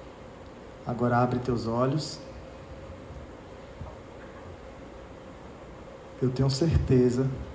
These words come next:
que pra você fazer isso acontecer daqui a oito anos, só depende de você. Não depende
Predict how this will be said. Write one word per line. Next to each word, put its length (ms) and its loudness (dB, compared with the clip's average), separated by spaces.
que 120 -8
pra 200 4
você 400 4
fazer 400 6
isso 260 4
acontecer 800 4
daqui 260 0
a 80 4
oito 380 8
anos, 460 2
só 240 0
depende 640 4
de 120 -2
você. 380 2
Não 220 2
depende 580 6